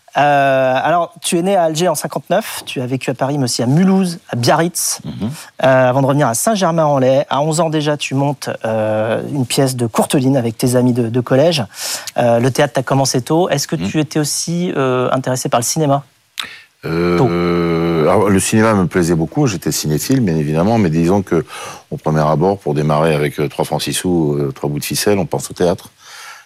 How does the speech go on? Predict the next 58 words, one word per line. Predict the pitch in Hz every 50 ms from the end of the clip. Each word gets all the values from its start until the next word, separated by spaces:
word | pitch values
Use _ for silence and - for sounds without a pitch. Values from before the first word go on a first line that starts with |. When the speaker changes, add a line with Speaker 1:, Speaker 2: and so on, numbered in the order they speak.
| _ -
Speaker 2:
Et | 67
notamment | 69 67 - 76 76 78 82 82 78 73 73
à | 73
onze | 78 80 82 78 80
ans, | 98 110 107
en | 92
effet, | 80 76 - - 110 95
j'avais | 92 87 82
monté | 82 85 87 82 - - 95
une, | 87 82 78 71 - - - - - - - - - -
une | 82 76
pièce | - - 98 98 87 76
de | 82
Courteline, | 76 - 85 - - 85 92 113 117
Les | 101
Boulingrins, | 80 78 87 85 82 82 78 80 95 117 127 - - - - - - - _ -
parce | - -
qu'il | - 82
y | 80
avait | 82 78 87
un, | 85 82 80 80 78 76 73 71 69 57 50 -
un | 78
de | 80
mes | 80 80 71
camarades, | - 85 80 80 78 85 92 101 107 104 92
euh, | 80 78 76 76 76 76 71
qui | - - 82
n'est | 78
plus | - - 82
de | -
ce | - 95
monde | 82 73 80 98 101
d'ailleurs | 82 78 85 90
aujourd'hui, | - - - - 80 -
une | 127 139 120 98 - - - _ _
petite | - - - -
pensée | - - 127 - 82
pour | - - - -
lui. | 82 - - - - - - - - - - - - - -
Euh, | 76 80 80 82 82 82 80 80 80 78 78 78 78 78 76 78 80 82 80 - - 78
il | 80 82
est |
mort | 82 87 82 -
très | - 87
jeune, | 76 78 76 69
il, | 69 67 67
bon, | 71 71 71
bref. | 76 73 73 73 - - - - - - - - -
Et, | 78
et | 85 90 92 90 92 90 87 85 90
il | 87 90
avait | 95 92 113
un | 117 113
petit | - - 110
théâtre | - 117 117 110 -
dans | 98
sa | - - 87
maison. | 82 73 73